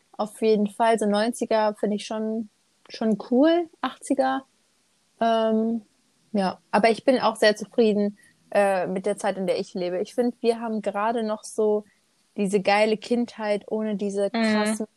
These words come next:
Speaker 1: Handy und sowas, äh, mitbekommen. Und dafür bin ich auch sehr, sehr dankbar,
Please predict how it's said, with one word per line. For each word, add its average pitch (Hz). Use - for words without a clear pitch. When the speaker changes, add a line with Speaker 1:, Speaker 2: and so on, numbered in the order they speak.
Speaker 1:
Handy 233
und 214
sowas, 208
äh, 214
mitbekommen. 214
Und 202
dafür 208
bin 202
ich 202
auch 208
sehr, 208
sehr 202
dankbar, 190